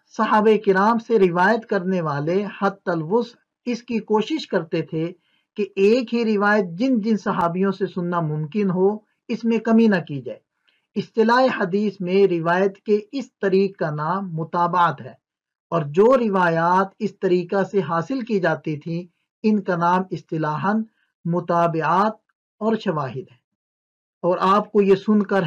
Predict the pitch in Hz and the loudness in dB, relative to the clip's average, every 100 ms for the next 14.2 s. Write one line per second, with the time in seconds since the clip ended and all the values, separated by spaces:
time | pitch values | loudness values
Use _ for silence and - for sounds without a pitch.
0 | 143 165 220 240 190 180 170 190 196 _ | 0 2 2 0 0 0 0 -2 -2 _
1 | _ _ _ - 254 233 - - 214 247 | _ _ _ -8 -4 -4 -6 2 4 4
2 | 226 208 - 233 269 233 196 170 151 - | 4 0 0 -2 -2 -2 -2 -2 -2 -6
3 | - 226 220 202 196 190 175 170 165 160 | 0 4 4 4 2 2 2 0 0 -2
4 | 147 - 190 208 - 185 185 220 233 233 | -6 -2 -2 -2 -4 -2 2 4 2 0
5 | 190 - 214 240 262 254 - 247 262 - | -8 -2 0 2 2 0 -2 -4 -4 -6
6 | 233 190 160 139 139 127 - _ _ _ | -2 0 -2 -4 -8 -10 -18 _ _ _
7 | _ - 175 175 277 262 180 185 202 233 | _ -6 -6 -2 -2 -2 -6 -4 -2 0
8 | 262 - - 160 165 202 277 370 _ _ | -2 -6 -4 -2 -2 -2 -2 -6 _ _
9 | _ _ 202 208 233 220 - 226 - 208 | _ _ -4 -4 -4 -8 -4 -4 -4 0
10 | 196 226 277 262 220 175 139 - 143 123 | 2 2 0 -4 0 0 -2 -8 -12 -12
11 | - _ _ _ _ _ _ _ 151 190 | -18 _ _ _ _ _ _ _ -2 0
12 | 180 180 185 196 247 240 240 226 226 262 | 2 2 4 4 4 2 -2 -4 -4 -4
13 | 277 233 - 202 196 196 185 170 185 175 | -2 -2 0 0 2 0 -2 -2 -4 -4
14 | 170 175 | -2 -2